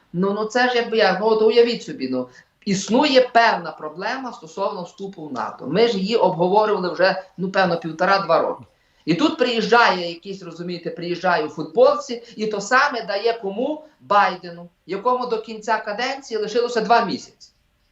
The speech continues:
Ну і давай нам в останні два місяці свого, своєї,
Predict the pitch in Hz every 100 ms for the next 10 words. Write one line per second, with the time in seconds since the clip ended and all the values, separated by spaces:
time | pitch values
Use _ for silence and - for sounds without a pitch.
0 | _ _ _ _ _ 202 254 262 254 226
1 | 190 165 - _ _ _ _ 151 180 220
2 | 214 185 165 185 190 185 175 - 156 147
3 | 160 151 147 143 - 156 156 147 143